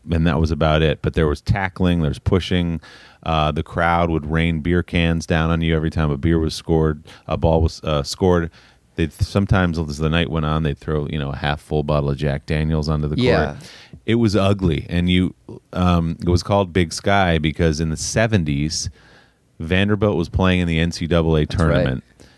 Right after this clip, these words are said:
Speaker 1: and the officials in that game, uh,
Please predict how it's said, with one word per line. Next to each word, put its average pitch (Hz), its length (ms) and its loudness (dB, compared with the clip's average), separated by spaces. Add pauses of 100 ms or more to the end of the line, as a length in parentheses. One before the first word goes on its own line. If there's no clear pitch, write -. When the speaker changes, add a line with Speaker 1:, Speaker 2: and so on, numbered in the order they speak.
(200)
Speaker 1:
and 80 160 -2
the 80 80 2
officials 107 680 0
in 85 120 -2
that 80 200 -2
game, 80 560 0 (680)
uh, 76 520 2